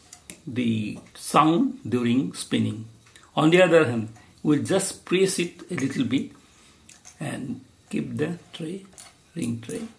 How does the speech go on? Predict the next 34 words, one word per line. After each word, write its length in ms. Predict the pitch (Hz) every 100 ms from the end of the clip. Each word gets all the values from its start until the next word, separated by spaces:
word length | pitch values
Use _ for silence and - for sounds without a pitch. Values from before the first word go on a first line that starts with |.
| -
gradually 640 | 117 117 107 110 127 254
in 100 | 170
the 80 | 127 -
upper 240 | - -
side, 140 | - - - _ _ - - - - - - -
from 180 | - -
the 240 | - 123 -
inner 260 | 170 147 127
side 260 | - - -
to 80 |
the 200 | 110 123 -
outer. 340 | 151 - 117 - - - - - - -
So 300 | - 165 - -
in 160 | 226 233
that 220 | 202 196
case, 340 | 170 156 165 - - - - - - - - - -
from 200 | 151 -
it 200 | - 131
generally 640 | 117 160 180 190 196 208
it, 300 | - - - - _ _ - -
the 200 | - 139
spinning 380 | 117 165 160 170
starts 380 | - 143 147 -
from 260 | - 127
the 120 | 117 113
bloster 420 | 113 - - 120
side 320 | - 214 -
and 240 | 139 120
gradually 580 | 101 117 107 127 135 -
it 260 | 117 - 143
becomes 460 | 151 170 170 - - _ _ _ _ - - - - -
coming 320 | - 117 113 107
out 240 | 110 -
here. 320 | - - -